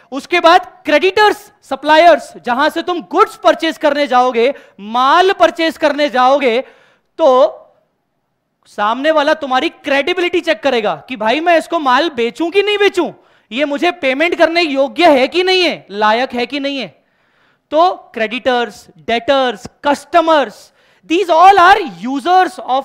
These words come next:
financial statement। हम उन्हीं के लिए तो अकाउंटिंग कर रहे हैं। हमारा अकाउंटिंग करने का मतलब सिर्फ ये नहीं कि इंटरनल कंपनी में हम डिसीजन मेकिंग करते रहेंगे। तो इन्हीं यूजर्स के लिए फाइनेंशियल स्टेटमेंट्स बनाते हैं, और फाइनेंशियल स्टेटमेंट्स में रिकॉर्ड मतलब रिकॉग्निशन,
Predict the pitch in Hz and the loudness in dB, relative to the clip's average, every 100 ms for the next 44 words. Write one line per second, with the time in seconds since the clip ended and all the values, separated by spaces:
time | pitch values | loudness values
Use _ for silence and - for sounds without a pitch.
0 | 254 233 226 247 220 - 190 180 165 - | -6 -6 -6 -8 -8 -8 -10 -12 -18 -20
1 | _ - 302 403 - 302 349 392 415 392 | _ -2 0 0 -4 -6 -4 -2 0 0
2 | 370 381 403 415 370 370 392 403 392 392 | 0 0 -2 2 2 2 0 -2 -2 0
3 | 359 240 - _ _ _ _ - 285 311 | 2 0 -4 _ _ _ _ -8 -2 0
4 | 349 269 269 277 370 370 311 311 339 349 | 2 0 -4 -6 -8 -4 -2 -2 -2 -2
5 | 262 330 349 381 359 240 302 403 427 427 | -2 -4 -4 -4 -6 -4 -6 -4 -4 -4
6 | 381 - 285 277 311 339 339 262 240 285 | -4 -6 -6 0 0 0 -2 -4 -4 -4
7 | 330 330 339 208 254 269 320 302 320 294 | -2 -2 -2 -4 -8 -6 -6 -6 -6 -4
8 | 269 269 226 180 160 - _ _ _ 349 | -4 -2 -6 -6 -14 -16 _ _ _ -10
9 | - - 311 403 359 262 254 294 - 294 | -10 -8 -6 -4 -4 -6 -2 -2 -2 -6
10 | 294 226 214 220 269 233 - 190 214 285 | -6 -4 -8 -8 -8 -10 -8 -10 -8 -10
11 | 285 294 294 311 370 - - 262 262 277 | -6 -2 -2 -2 -4 -8 -12 -8 -6 -4
12 | 311 392 427 440 - 349 269 277 254 262 | -2 -2 0 0 0 -2 -4 -6 -6 -4
13 | 339 - - 185 - 262 269 294 190 190 | -4 -4 -14 -12 -8 -2 0 0 -2 -8
14 | 226 208 185 214 208 247 - | -4 -4 -6 -8 -10 -10 -8